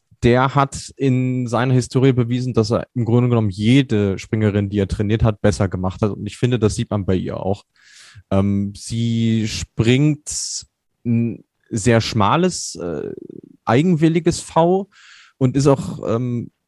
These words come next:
ja, im Training, was man so sieht und hört, äh, wirklich, ja, also hat sie das Potenzial, in die Top Ten zu springen.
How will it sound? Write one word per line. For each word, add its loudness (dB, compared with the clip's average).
ja, 2
im 0
Training, 2
was -2
man 2
so 0
sieht -4
und -2
hört, 2
äh, -8
wirklich, -4
ja, 0
also 2
hat 0
sie 2
das -4
Potenzial, 2
in 2
die -2
Top 0
Ten 4
zu -4
springen. -6